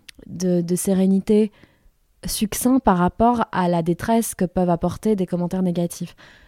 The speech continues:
Ce qui est idi-, absolument idiot. Et moi, je suis, en fait, euh, c'est ça qui nous tient, quoi. C'est ça qui n-, c'est ça dans l'art qui, qui, qui nous permet de, de rester en vie, de rester en vie artistiquement, de rester alerte. C'est, euh,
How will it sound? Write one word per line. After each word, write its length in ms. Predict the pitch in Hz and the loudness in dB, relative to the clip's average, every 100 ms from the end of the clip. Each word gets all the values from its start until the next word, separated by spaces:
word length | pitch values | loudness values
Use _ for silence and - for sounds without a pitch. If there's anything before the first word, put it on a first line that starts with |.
| _ | _
Ce 140 | - 208 | -6 -4
qui 240 | 190 220 | -2 0
est 120 | 208 | 2
idi-, 280 | 202 208 185 - - | 2 0 -2 -10 -8
absolument 560 | 254 - - 269 247 247 | -6 -4 -2 0 2 4
idiot. 360 | 240 220 285 320 _ - - _ _ _ - | 2 2 -2 -2 _ -20 -20 _ _ _ -2
Et 200 | 196 180 | 0 2
moi, 480 | 180 180 208 269 285 | 2 2 2 2 2
je 160 | 202 | 0
suis, 480 | 170 - - 247 294 - - - | -2 -4 0 0 0 -4 -10 -4
en 80 | |
fait, 300 | 196 277 302 | 2 4 4
euh, 240 | 247 196 180 185 - - - - - - - - - - - | 4 4 2 -2 -8 -16 -16 -20 -20 -20 -20 -20 -20 -18 -6
c'est 120 | 196 | -4
ça 200 | - 226 | -2 -2
qui 140 | - | -2
nous 120 | 196 | -2
tient, 360 | 180 - 349 320 | -2 -6 -4 -4
quoi. 200 | - 185 | -4 -4
C'est 100 | 185 | -4
ça 180 | - 233 | -6 -6
qui 140 | - | -4
n-, 120 | 202 185 - - - | -4 -6 -12 -20 -12
c'est 140 | - | -8
ça 220 | 208 294 294 | -4 -2 0
dans 120 | 196 | 0
l'art 260 | 226 294 - | -2 -6 -8
qui, 220 | 202 190 | -10 -10
qui, 440 | - 196 180 180 - | -8 -6 -4 -4 -6
qui 160 | - | -4
nous 340 | 185 180 175 175 - - - | -2 -2 -2 -6 -10 -20 -4
permet 340 | 214 202 226 233 - | 2 2 2 0 -6
de, 260 | 180 180 165 - _ _ _ _ _ _ - 50 | -8 -6 -6 -10 _ _ _ _ _ _ -20 -20
de 220 | - - | -12 -6
rester 300 | 185 175 - | -4 -4 -4
en 120 | 190 | -4
vie, 420 | 214 233 311 330 202 | -4 -2 -2 0 0
de 100 | 180 | 2
rester 260 | 180 - | 0 -2
en 100 | 180 | -4
vie 300 | 180 190 233 | -2 -2 -2
artistiquement, 640 | 233 202 - - 190 214 233 | -2 -4 -12 -12 -8 -4 -2
de 60 | 208 | -2
rester 220 | 175 185 | -4 -6
alerte. 500 | 175 185 220 277 240 | -6 -2 -2 -2 -4
C'est, 300 | - 202 | -4 0
euh, 60 | 208 | 0